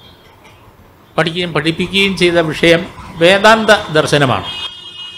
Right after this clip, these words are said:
അതുകൊണ്ട് ഞാനൊരു വേദാന്തിയാണ് എന്ന് ആരെങ്കിലും ധരിക്കാൻ ഇടയുണ്ടെങ്കിൽ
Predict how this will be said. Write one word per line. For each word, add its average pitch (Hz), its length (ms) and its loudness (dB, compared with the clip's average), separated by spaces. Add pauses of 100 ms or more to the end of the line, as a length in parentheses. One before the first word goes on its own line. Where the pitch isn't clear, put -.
(4000)
അതുകൊണ്ട് 233 380 -2 (920)
ഞാനൊരു 196 420 -4
വേദാന്തിയാണ് 190 840 0 (240)
എന്ന് 160 280 -8 (220)
ആരെങ്കിലും 151 480 -10 (640)
ധരിക്കാൻ 147 460 -8 (2250)
ഇടയുണ്ടെങ്കിൽ 180 600 -4